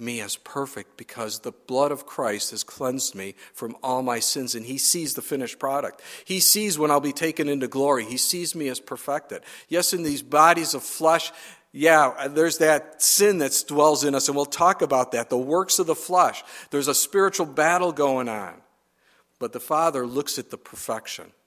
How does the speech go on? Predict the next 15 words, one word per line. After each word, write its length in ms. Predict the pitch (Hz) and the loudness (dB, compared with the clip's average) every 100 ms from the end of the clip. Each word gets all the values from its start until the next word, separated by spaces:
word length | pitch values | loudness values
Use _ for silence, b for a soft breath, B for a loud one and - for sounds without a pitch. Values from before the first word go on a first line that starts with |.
| _ _ b b b _ | _ _ b b b _
the 120 | 113 | -12
finished 760 | - - _ - 160 147 135 - | -12 -16 _ -10 -4 -2 -2 -6
work, 480 | 120 117 90 - _ _ _ _ _ _ _ _ _ | -4 -4 -6 -12 _ _ _ _ _ _ _ _ _
that 100 | 104 | -12
one 180 | 101 135 | -6 -4
day 140 | 135 120 | -2 -4
will 140 | 120 | -6
be 100 | 117 | -8
taken 360 | - 123 - 123 | -8 -10 -6 -6
into 200 | 127 123 | -6 -6
glory. 480 | 120 147 185 - - _ _ _ _ _ _ - | -8 -8 -8 -12 -20 _ _ _ _ _ _ -8
And 100 | 120 | -4
I 120 | 147 | -2
like 340 | 131 123 123 | -2 -4 -6
that. 240 | - 82 | -14 -14